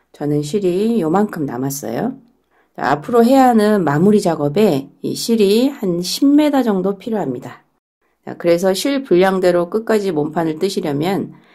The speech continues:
이 남은 실을 풀어보셔서 길이가 한 십 미터 정도 남았는지 확인하시고,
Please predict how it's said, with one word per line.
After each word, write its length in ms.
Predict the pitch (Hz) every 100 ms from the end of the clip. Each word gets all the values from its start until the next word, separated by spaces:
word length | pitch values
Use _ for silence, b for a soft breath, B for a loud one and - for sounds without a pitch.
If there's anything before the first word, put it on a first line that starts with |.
| B B
이 140 | 175 170
남은 320 | 151 185 208
실을 580 | 202 226 180 190 240 240
풀어보셔서 840 | 254 233 185 156 156 233 220 -
길이가 400 | - 165 160 156
한 180 | 160 160
십 220 | - 190
미터 340 | 277 285 269
정도 240 | 240 220 202
남았는지 600 | 160 143 170 165 151 147
확인하시고, 1000 | 147 262 247 214 247 - 170 165 226